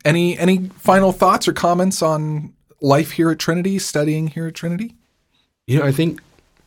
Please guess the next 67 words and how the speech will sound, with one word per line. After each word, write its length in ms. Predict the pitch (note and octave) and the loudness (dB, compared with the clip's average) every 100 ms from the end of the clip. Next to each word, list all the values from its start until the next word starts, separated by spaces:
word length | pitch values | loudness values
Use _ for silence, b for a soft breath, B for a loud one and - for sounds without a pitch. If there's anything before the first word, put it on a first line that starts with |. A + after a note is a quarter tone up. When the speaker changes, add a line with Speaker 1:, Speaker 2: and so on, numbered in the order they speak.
| _ _ _ _ _ _ | _ _ _ _ _ _
Speaker 2:
the 200 | - A2+ | -12 -4
thing 180 | A2 D3 | 0 2
that 120 | C#3 B2 | 2 0
was 160 | G#2 | 0
most 260 | A2 A#2+ - | 0 0 -2
surprising, 560 | G#2+ G#2+ F#2 F2+ F#2+ | -2 2 2 2 -2
but 160 | F#2 F2+ - _ - | -4 -6 -10 _ -6
has 200 | G2+ F2+ | -6 -2
been 340 | G#2+ G2 F2 | -2 -2 -6
such 300 | - G2+ - | -4 -4 -4
a 40 | |
blessing 460 | F2 F#2 G2 F#2+ F2 | -4 -2 -2 -2 -2
is 340 | E2+ E2 - _ _ _ _ _ _ _ _ | -2 -4 -12 _ _ _ _ _ _ _ _
the 120 | A2 | -2
response 520 | G#2 G2+ A#2+ A2+ G#2+ G#2 | 0 0 2 0 0 -2
when 140 | G2 | 0
we 120 | F2+ | 0
have 380 | D#2+ G2+ F#2+ - _ _ | 0 0 0 -4 _ _
brought 280 | - D#2+ D#2+ | -4 -2 -4
the 80 | - | -10
kids 280 | - F2+ - | -8 -8 -8
with 180 | - - | -12 -12
us, 220 | - - | -12 -10
because 380 | F2 E2+ E2+ D#2+ | -8 -6 -8 -8
it's, 240 | - - | -10 -10
it's 220 | F2+ - | -8 -4
not, 300 | G#2 G2 E2 B B B | -2 -2 -4 B B B
you 100 | G2 | -2
know, 140 | F2 - | 0 2
"Oh, 180 | D3 | 2
it's 140 | G2+ - | 0 0
family 320 | D3+ D3+ G2+ | 2 2 2
day 120 | E2+ | 2
and 80 | E2 | 0
we 60 | E2 | 0
bring 200 | E2+ D#2+ | 0 -2
the 80 | |
kids." 320 | D2+ - E2 F2+ | 0 0 0 0
They're 120 | A2+ | 0
supposed 440 | - G#2 C#3 D3 | 0 0 0 0
to 60 | - | -2
be 100 | F2 | -2
in 100 | D2+ | -2
school. 440 | - C#3 C#3 G2 | -4 0 0 0
So 400 | F2 G#2+ F#2 F2+ - | -2 0 2 0 -2
if 380 | G2 F2+ - - | -4 -4 -8 -10
they're 200 | F#2 G2 | -2 2
with 220 | A2 C#3 | 2 2
us, 180 | G#2+ G2 | 0 -2
it's 140 | F2+ F#2+ | -6 -6
usually 240 | F2+ F2+ | -2 -2
because 240 | E2+ G2 | -2 -6
classes 460 | - E2 F2+ - F#2+ | -6 -4 -4 -4 -8
have 80 | F2 | -8
been 120 | E2+ | -8
canceled 440 | - B2 A#2 A2+ | -4 -2 -2 -6
for 80 | A2+ | -6
some 220 | G#2 A2+ | -4 -2
reason 340 | G#2 G#2 G2 F#2 | -2 -2 -2 -4
or 80 | D#2+ | -2
they 120 | D#2 | -4
just 200 | E2 - | -6 -8
don't 180 | - - | -10 -8
have 360 | - E2+ E2 | -4 -4 -4
class 340 | - F2+ E2+ - | -2 -2 -2 -6
that 200 | F2 - | -6 -4
day. 340 | F2 E2+ | -4 -4